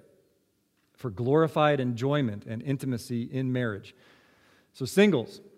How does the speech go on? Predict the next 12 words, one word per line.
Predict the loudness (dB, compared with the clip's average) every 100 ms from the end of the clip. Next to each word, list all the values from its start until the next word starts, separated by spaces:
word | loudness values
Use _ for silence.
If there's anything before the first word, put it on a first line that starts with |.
| _ _ -14
I |
just | -2 4
want | 6
to |
make | 6 6
that | 4 4
very | 4 2
clear, | 2 4 4
that | 4
outside | 4 4 6 6 6
of | 4
marriage, | 2 2 -2 -6